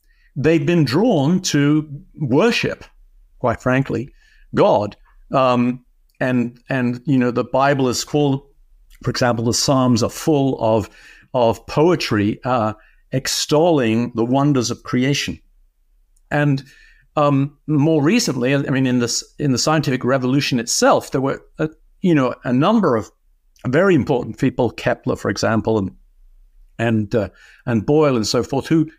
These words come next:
who spoke very eloquently about the fact that when they were discovering, uh, how the, how the, uh, Earth, um, moves or how, in general, the universe works, they felt they were thinking God's thoughts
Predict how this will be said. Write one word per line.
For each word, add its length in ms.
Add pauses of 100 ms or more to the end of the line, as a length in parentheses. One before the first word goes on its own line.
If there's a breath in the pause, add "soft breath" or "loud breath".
who 100
spoke 520
very 580 (100)
eloquently 800
about 380
the 60
fact 440
that 280 (380 soft breath)
when 180
they 80
were 100
discovering, 1120 (100)
uh, 140
how 200
the, 220 (180)
how 260
the, 420 (160)
uh, 220 (160)
Earth, 360 (380)
um, 260 (400)
moves 540
or 180
how, 440
in 180
general, 460
the 100
universe 540
works, 480 (480 loud breath)
they 160
felt 400
they 140
were 240
thinking 640
God's 460
thoughts 400